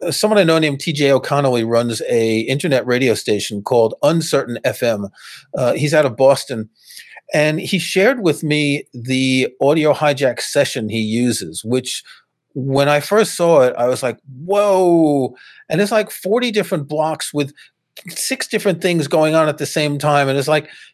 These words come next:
a thousand word explanation for what it does. But basically, he's leveraged all of this technology through Audio Hijack, and he, he's using Terminal, and he's using,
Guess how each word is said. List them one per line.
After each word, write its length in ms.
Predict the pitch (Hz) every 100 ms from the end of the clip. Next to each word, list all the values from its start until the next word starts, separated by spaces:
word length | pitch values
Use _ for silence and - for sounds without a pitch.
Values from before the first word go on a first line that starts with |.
| -
a 80 | 156
thousand 520 | 139 180 208 196 180
word 220 | 175 170
explanation 680 | 156 151 - 143 147 160 147
for 120 | 120 131
what 160 | 135
it 120 | 131
does. 200 | 202 175
But 140 | 127 147
basically, 400 | 294 285 160 147
he's 200 | 208 214
leveraged 560 | 175 180 135 123 123 - - - - - _ _ _ _ _ _ _
all 280 | 180 214 285
of 80 | 233
this 160 | 226
technology 880 | - 190 190 180 175 139 - 110 135 -
through 320 | - 214 202
Audio 300 | 190 180 170
Hijack, 460 | 165 151 135 120
and 80 | 143
he, 260 | 147 185 175
he's 220 | 175 160
using 240 | 135 123
Terminal, 420 | 120 185 180 180 170
and 100 | 147
he's 200 | 135 147
using, 400 | 135 131 117